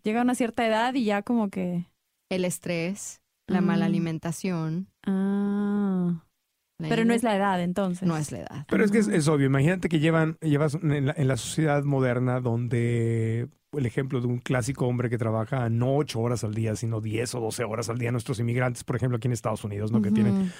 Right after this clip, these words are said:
Speaker 3: dos trabajos y, y se echan dos. El otro día en Cien Latinos dijeron una pregunta que me, que me conmovió mucho. Era, eh, "¿cuántas horas al día te gustaría trabajar?".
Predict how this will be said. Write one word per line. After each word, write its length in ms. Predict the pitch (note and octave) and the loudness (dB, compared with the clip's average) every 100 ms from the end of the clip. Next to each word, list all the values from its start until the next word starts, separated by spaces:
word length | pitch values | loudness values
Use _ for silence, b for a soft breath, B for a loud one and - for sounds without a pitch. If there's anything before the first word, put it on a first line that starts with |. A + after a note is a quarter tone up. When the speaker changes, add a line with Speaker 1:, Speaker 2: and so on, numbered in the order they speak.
| B | B
Speaker 3:
dos 220 | C3 C3 | -2 -2
trabajos 520 | - C3+ A2+ - G#2+ - B B B - | 0 0 -2 -4 -10 -10 B B B -6
y, 220 | A2+ A#2+ A#2+ | -4 -4 -6
y 60 | |
se 140 | A2 C#3+ | -4 -4
echan 400 | C3+ B2+ A2 A2+ _ _ - - - | -2 -2 -4 -8 _ _ -20 -16 -10
dos. 400 | A#2+ A#2+ B2 - | -4 -2 -2 -2
El 120 | C#3 | -2
otro 180 | D3+ E3 | 2 4
día 140 | E3+ | 4
en 100 | D3+ | 2
Cien 160 | - E3+ | 2 2
Latinos 300 | D#3+ E3+ D#3 | 2 2 2
dijeron 360 | C#3 D#3 F#3 - b b b _ - | 2 2 0 -2 b b b _ -4
una 220 | D#3 D#3 | 2 2
pregunta 300 | D#3 C3 C3+ | 2 0 0
que 100 | B2+ | 0
me, 160 | B2 A#2 | 0 0
que 160 | - A#2 | -2 -2
me 160 | A#2 A2 | 0 0
conmovió 420 | A#2+ A#2 A#2 C3 | 0 0 0 2
mucho. 360 | C#3 D3+ F3 - - | 2 0 -2 -6 -8
Era, 220 | C#3+ A#2+ - B B B B - | -4 -2 -4 B B B B -2
eh, 240 | C3 D3+ _ - | -2 -2 _ -2
"¿cuántas 460 | F3+ G#3 A3 G3+ | 0 2 2 0
horas 180 | G3 F#3 | 2 2
al 160 | D#3+ B2+ | 2 2
día 180 | C#3+ F3 | 2 0
te 80 | C#3+ | -2
gustaría 440 | A#2+ - B2 C3 | -2 -2 0 0
trabajar?". 560 | C3+ A#2+ G#2 A2 G#2 | 0 -2 0 -4 -4